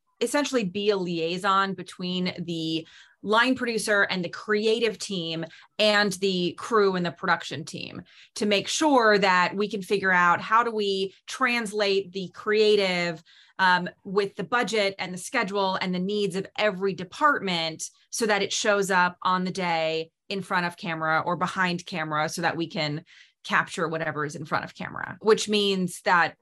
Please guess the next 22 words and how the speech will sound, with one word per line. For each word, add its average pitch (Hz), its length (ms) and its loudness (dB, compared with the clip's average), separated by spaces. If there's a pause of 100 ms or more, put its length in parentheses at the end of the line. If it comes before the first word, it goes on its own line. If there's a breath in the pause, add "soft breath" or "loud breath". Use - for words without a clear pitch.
(140)
on 196 120 -2
any 196 240 2
given 180 200 -4
day, 165 300 -2
I'm, 151 240 -6
you 196 120 -10
know, - 120 -12 (220)
hiring 190 480 4
crew, 190 580 0 (300 loud breath)
um, 175 260 4
helping 202 440 2
to 180 420 0 (160)
source 214 420 2
the 185 260 -2
correct 196 360 -4
equipment 202 520 -4
that - 140 0
we're 180 100 -4
going 180 240 -2
to 185 120 -6
need 190 540 0
that 160 260 0